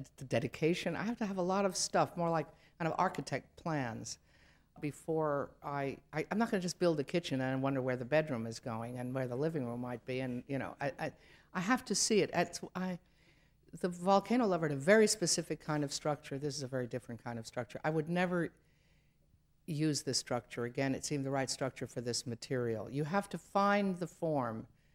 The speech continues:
I have to find the form before I can begin the book. The bo-, and, and f-, the form is form in a very literal sense, the structure, the way the book is organized. And it was organized as the central narrative that goes over seventy-six,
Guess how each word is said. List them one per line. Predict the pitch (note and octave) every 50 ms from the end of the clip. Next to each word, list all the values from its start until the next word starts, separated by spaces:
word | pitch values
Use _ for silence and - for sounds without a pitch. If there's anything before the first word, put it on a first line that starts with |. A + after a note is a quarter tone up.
| _ _ _ _ _ _ _ _ _ _ -
I | C#3 D3 D3
have | C3 C3 A#2 -
to | -
find | - - A#2 A#2 A2+
the | A2 A2
form | - - A2+ A2
before | A2+ A#2 A2 - B2 A#2 A2
I | G#2+
can | - - -
begin | A2+ A#2 A2 A2+ A2 G#2+ G#2
the | G#2
book. | G#2+ - G#2+ G2 - - -
The | C3+
bo-, | C3+ C#3+ - -
and, | D#3+ D#3 - - -
and | E3+ -
f-, | - - _
the | - - - -
form | C4 B3 A3+ G#3 G3+
is | G3+ G3 -
form | - - F#3 F3+ E3+
in | D#3+ D#3
a |
very | D3 D3+ D3 C#3+ C#3 C3+ C#3 - _ _ _ _ _
literal | D#3 C#3+ C#3 B2 B2 A#2
sense, | - - - G#2+ G2+ F#2 - -
the | - D3
structure, | - - - G#2+ - - - - A2+ - - - - _ _ _ _ _ _ _ _ _ _ -
the | D#3+
way | D#3+ D#3 F3+ F#3 F3+
the | E3 D#3+ C#3
book | C#3+ C#3+ C3+ -
is | B2+ B2 A#2+
organized. | A#2+ A#2 A2+ G#2 - A2 G#2+ G2+ F#2+ E2 E2+ F2 -
And | - G#2+
it | A2+ A#2+
was | C#3 C3
organized | D3+ D3+ D#3+ D#3 D#3+ D3+ C#3+ C#3+ C#3+ C#3 - C3+
as | B2+ B2
the | - A2+ G#2+
central | - - - F3 F#3 F3 - - D3 B2+
narrative | A#2+ B2+ C3+ C3 C3 C3 C3 C3 B2+ B2 A#2+ B2
that | - - - _ _ _ _ _ _ _ _ _ _ _ _ _ _ _ _ -
goes | C#3 B2+ A2+
over | C3+ B2 B2 B2 B2 A#2 A2 - - -
seventy-six, | - - - D3 C#3+ C#3 B2+ A#2+ A2 - - C#3 B2+ - - - - - - - - - -